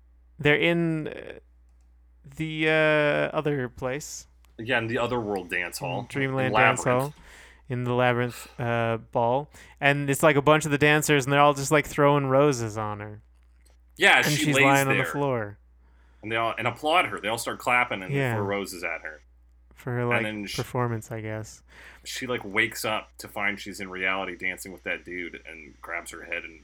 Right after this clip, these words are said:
Speaker 2: runs off.
Speaker 1: Yeah. She's not into it. So, do you remember This Charming Man music video?
Speaker 2: Um, fucking loosely.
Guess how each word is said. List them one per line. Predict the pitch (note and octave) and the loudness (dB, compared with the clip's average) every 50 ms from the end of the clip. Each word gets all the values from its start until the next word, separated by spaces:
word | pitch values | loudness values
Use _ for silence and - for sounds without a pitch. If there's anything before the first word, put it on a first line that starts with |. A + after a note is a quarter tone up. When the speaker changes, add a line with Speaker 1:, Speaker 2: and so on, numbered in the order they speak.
| _ _ - | _ _ -20
Speaker 2:
runs | D#2+ E2+ E2 D2+ D#2+ D#2+ - | -16 -14 -14 -14 -14 -16 -16
off. | - E2+ E2 D2+ D2+ - - - _ _ _ _ _ _ _ _ _ _ _ _ _ - | -14 -14 -14 -14 -16 -20 -20 -20 _ _ _ _ _ _ _ _ _ _ _ _ _ -4
Speaker 1:
Yeah. | C3+ D3 D3 B2+ A2+ G#2+ G#2+ _ _ _ _ _ _ _ _ _ _ _ _ | -2 0 0 0 -2 -4 -8 _ _ _ _ _ _ _ _ _ _ _ _
She's | - - C#3 B2+ A#2 A2+ - - _ - | -10 -6 -6 -6 -6 -8 -14 -14 _ -4
not | B2 B2+ B2 A#2+ A#2+ | -2 0 2 2 2
into | B2 B2+ B2+ C3 A#2+ A2+ | 0 -2 -2 -4 -4 -4
it. | A2 - - _ - - - - - - - - _ | -4 -6 -8 _ -20 -20 -20 -20 -20 -20 -20 -20 _
So, | - - - F#3 F3+ - _ _ _ - | -2 4 4 4 4 4 _ _ _ -10
do | - G3 | -6 -2
you | G#3 A3 A3+ | 2 4 4
remember | A3+ A3+ A3 A3+ A3+ A3+ A3+ A3 A3+ A3+ A3 A3 A3 G#3+ G#3 G3 - - - - _ _ _ _ _ _ _ _ _ _ _ _ _ _ _ _ _ _ _ _ _ _ _ _ _ _ _ _ _ _ _ _ - - - | 4 6 6 4 4 4 4 6 6 6 6 6 6 4 4 2 0 -2 -6 -10 _ _ _ _ _ _ _ _ _ _ _ _ _ _ _ _ _ _ _ _ _ _ _ _ _ _ _ _ _ _ _ _ -10 -2 0
This | E3+ E3 - | 0 0 0
Charming | - - F3+ E3+ E3 D#3 D3+ C#3 | 2 4 4 4 4 4 2 2
Man | C#3 C#3+ D3 D3+ D3 D3+ | 2 2 2 2 0 0
music | D3+ D#3 D3 D#3 D3 | 0 0 0 -2 -4
video? | D3+ D#3 D#3 D#3 D#3 D#3+ E3 D#3 D3 - _ _ _ - - _ _ _ _ _ _ _ _ _ _ _ _ _ - | -6 -6 -4 -4 -4 -4 -4 -6 -8 -12 _ _ _ -20 -20 _ _ _ _ _ _ _ _ _ _ _ _ _ -6
Speaker 2:
Um, | G#2+ A#2+ C3 C3 C3+ C#3 C#3+ D#3 D#3 C3 D#3+ F3+ C#3 C#3 D#3+ D#3+ D#3 D#3 D#3+ E3 D#3+ D#3 D#3 C#3 A2+ G#2+ _ - - - - - - | -4 -2 -2 -2 -2 -2 -4 -4 -6 -6 -6 -6 -6 -6 -6 -6 -6 -6 -6 -8 -10 -10 -14 -16 -18 -20 _ -20 -20 -20 -20 -20 -20
fucking | F#2+ G#2+ A2 - - F#2+ F2 E2+ D#2+ D#2+ D#2 _ _ B1 _ D#2+ D#2+ D#2+ D#2+ | -20 -20 -20 -20 -20 -20 -18 -18 -20 -20 -20 _ _ _ _ -20 -20 -16 -14
loosely. | F#2+ A2 C#3 - - - - - F2 D#2+ F2+ | -14 -14 -14 -14 -16 -18 -18 -18 -18 -16 -14